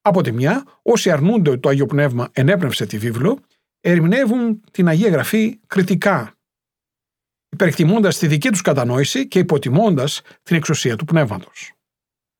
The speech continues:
Από την άλλη, όσοι αναγνωρίζουν την έγκυρη θεοπνευστία της, διαβάζουν τη βίβλο με υποταγή, συμπεραίνοντας ότι είναι αληθής και αρμονική, παρόλο που δεν μπορούν να αποδείξουν την αξιοπιστία της.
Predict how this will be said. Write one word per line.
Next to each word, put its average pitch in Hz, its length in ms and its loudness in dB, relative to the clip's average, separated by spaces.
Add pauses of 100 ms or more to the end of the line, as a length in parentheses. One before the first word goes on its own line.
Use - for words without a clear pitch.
Από 117 240 -4
την 107 180 -10
άλλη, 226 280 0 (200)
όσοι 180 220 0
αναγνωρίζουν 156 520 0
την 131 200 -2
έγκυρη 170 340 2
θεοπνευστία 135 600 -2
της, 220 340 -6 (360)
διαβάζουν 208 480 0
τη 202 120 -4
βίβλο 160 460 0 (260)
με 139 80 0
υποταγή, 110 600 -6 (760)
συμπεραίνοντας 151 1000 -2 (320)
ότι 139 240 -2
είναι 143 140 2
αληθής 123 640 -4 (200)
και - 160 -4
αρμονική, 139 640 0 (340)
παρόλο 135 760 0 (300)
που - 120 -6
δεν 151 200 2
μπορούν 143 440 -2 (120)
να 143 160 0
αποδείξουν 131 560 -4
την 123 100 -2
αξιοπιστία 110 640 -6
της. - 320 -16